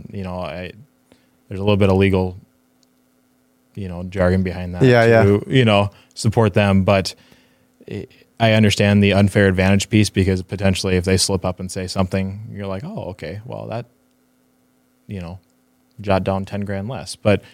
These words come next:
Speaker 1: yeah, in the case of, "I, I need to get this bid to you and there's no physical way that's happening," unfortunately, you know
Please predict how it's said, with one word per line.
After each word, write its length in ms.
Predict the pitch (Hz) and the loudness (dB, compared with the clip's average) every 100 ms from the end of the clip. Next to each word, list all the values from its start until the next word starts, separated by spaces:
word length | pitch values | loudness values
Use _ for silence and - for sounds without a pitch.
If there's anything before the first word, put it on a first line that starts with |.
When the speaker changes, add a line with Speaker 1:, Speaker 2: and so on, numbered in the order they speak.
| _ | _
Speaker 1:
yeah, 220 | 120 98 - | -2 0 2
in 160 | 123 | 4
the 80 | 120 | 4
case 300 | 110 117 107 | 4 2 4
of, 380 | 107 95 92 - _ _ _ _ _ | 4 2 -2 -12 _ _ _ _ _
"I, 160 | 95 98 | 0 2
I 260 | 101 101 95 | 2 2 0
need 320 | 95 104 98 | -4 -6 -6
to 80 | 98 | -8
get 140 | 95 | -10
this 140 | 101 92 | -10 -4
bid 260 | 107 95 | 0 0
to 80 | 104 | 0
you 280 | 98 101 101 | -4 -2 0
and 340 | 92 90 90 90 - | 0 -2 -6 -12 -4
there's 220 | 101 92 | -2 0
no 160 | 95 90 | -2 -6
physical 320 | 98 92 92 | -10 -10 -10
way 120 | 90 | -10
that's 200 | 87 85 | -10 -12
happening," 420 | 95 92 95 98 92 _ _ _ _ _ _ _ | -12 -12 -12 -12 -14 _ _ _ _ _ _ _
unfortunately, 720 | 98 92 95 - 87 87 52 90 | -14 -2 -2 -2 -10 -10 -12 -12
you 80 | |
know 220 | 90 85 | -12 -14